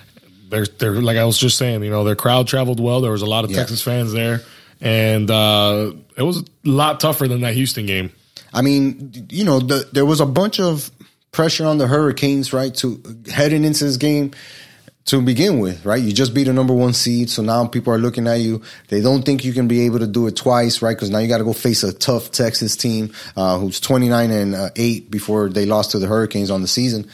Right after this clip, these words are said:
Speaker 2: Uh, a bunch of N B A talent in there. <clears throat> Excuse me.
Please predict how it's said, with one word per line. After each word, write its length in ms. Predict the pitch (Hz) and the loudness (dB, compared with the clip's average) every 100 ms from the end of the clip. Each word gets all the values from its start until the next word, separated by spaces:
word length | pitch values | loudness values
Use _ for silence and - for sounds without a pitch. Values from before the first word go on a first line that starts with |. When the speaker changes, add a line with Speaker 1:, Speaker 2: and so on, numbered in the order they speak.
| - _ _ _ | -20 _ _ _
Speaker 2:
Uh, 460 | 107 104 95 90 85 - _ _ _ | -4 -2 -2 -4 -10 -16 _ _ _
a 40 | 101 | -10
bunch 260 | 98 117 117 | -2 0 2
of 60 | |
N 120 | 113 110 | 2 2
B 120 | 110 | 2
A 60 | |
talent 380 | 104 117 113 113 | 0 0 0 0
in 100 | 113 | 0
there. 200 | 113 113 - - - _ - | 0 -2 -6 -16 -18 _ -18
<clears throat> 140 | - | -4
Excuse 720 | - 175 127 95 - - 113 | 0 2 0 -2 -4 -2 -2
me. 120 | 101 | -4